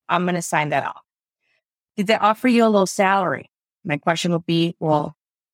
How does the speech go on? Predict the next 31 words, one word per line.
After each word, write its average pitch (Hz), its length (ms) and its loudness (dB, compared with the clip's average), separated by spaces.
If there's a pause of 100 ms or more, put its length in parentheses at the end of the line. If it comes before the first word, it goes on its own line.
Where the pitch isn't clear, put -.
(160)
did 185 180 0
you 185 80 4
apply 165 380 -2
for 165 180 -4
the 147 140 -4
role 202 460 0 (320)
that 269 200 2
offers 262 380 0
a 294 60 4
low 277 180 4
salary? 277 440 2
For - 240 -2
example, 202 520 0
I 202 120 2
don't 285 120 2
expect 240 400 -2
to 220 80 -4
make 214 160 0
a 180 60 0
hundred 185 260 -2
thousand 175 300 0
dollars 190 400 0 (380)
applying 226 400 0
for 208 140 0
a 185 40 -2
call 185 260 0
center 170 280 2
rep 143 240 -4 (140)
role. - 160 -16 (560)
There's 190 240 0
no, 226 420 2